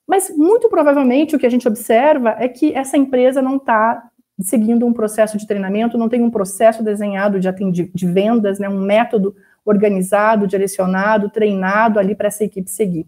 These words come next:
né? Então, é, não, não deixe que isso aconteça. Não deixe com que os seus clientes ou prospects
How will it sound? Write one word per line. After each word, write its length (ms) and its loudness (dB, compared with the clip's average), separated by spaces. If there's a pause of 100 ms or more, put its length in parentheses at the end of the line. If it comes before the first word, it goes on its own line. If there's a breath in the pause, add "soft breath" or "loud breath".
(140)
né? 240 -10 (360 soft breath)
Então, 640 2
é, 320 2
não, 140 0
não 240 -2
deixe 220 4
que 60 -2
isso 120 -6
aconteça. 600 -6 (300)
Não 160 2
deixe 420 0
com 160 0
que 100 -4
os 120 -4
seus 360 0
clientes 600 2
ou 100 2
prospects 760 -4